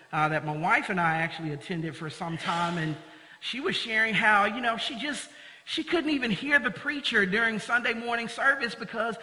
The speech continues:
they didn't sing hymns. That's stuck. The people to whom Peter, uh, is about to deliver his second sermon, they crucified Jesus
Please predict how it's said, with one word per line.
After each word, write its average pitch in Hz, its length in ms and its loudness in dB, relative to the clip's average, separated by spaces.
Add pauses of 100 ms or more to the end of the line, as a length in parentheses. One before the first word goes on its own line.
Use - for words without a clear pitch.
(180)
they 240 120 0
didn't 277 260 -4
sing 277 320 -4
hymns. 277 600 -6 (1600)
That's - 180 -6
stuck. - 640 -2 (2750)
The 170 100 -4
people 320 360 2
to 254 120 2
whom 262 300 -2
Peter, 262 500 4 (260)
uh, 196 220 10
is 208 100 0
about 226 380 8
to 254 80 -4
deliver 226 460 2
his 220 180 -2
second 262 480 -4
sermon, 262 540 0
they 262 180 -4 (300)
crucified 190 960 -8
Jesus 170 680 -6